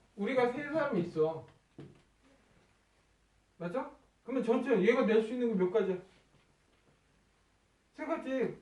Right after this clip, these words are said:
묵집바, 묵집바, 묵집바. 그래서 전체는 항상 확률을 생각하지 말고 전체분의 이거니까 이 경우와 경우의 수를 생각하고 문제 풀면 돼.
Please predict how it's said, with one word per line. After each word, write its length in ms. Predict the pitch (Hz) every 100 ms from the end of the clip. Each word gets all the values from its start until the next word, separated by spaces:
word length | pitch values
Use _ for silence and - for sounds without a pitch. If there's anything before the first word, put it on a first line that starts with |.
| -
묵집바, 560 | 202 - 220 220 220 180
묵집바, 480 | 139 180 220 - 214
묵집바. 640 | 175 - 180 190 175 147 - - -
그래서 240 | 233 214 -
전체는 520 | 190 202 254 208 151 - _
항상 720 | 302 320 294 240 240 220 - - _ -
확률을 500 | 339 339 330 320 294
생각하지 440 | 277 262 233 262
말고 580 | 202 160 160 226 - - - _
전체분의 720 | - 190 220 - 285 233 247 190
이거니까 340 | 185 185 202
이 360 | 185 202 233 -
경우와 500 | 156 170 190 208 202
경우의 400 | 160 185 208 185
수를 720 | 160 - - - _ 190 202
생각하고 440 | 226 226 - 196
문제 220 | 160 175
풀면 280 | 175 208 185
돼. 320 | 120 120 120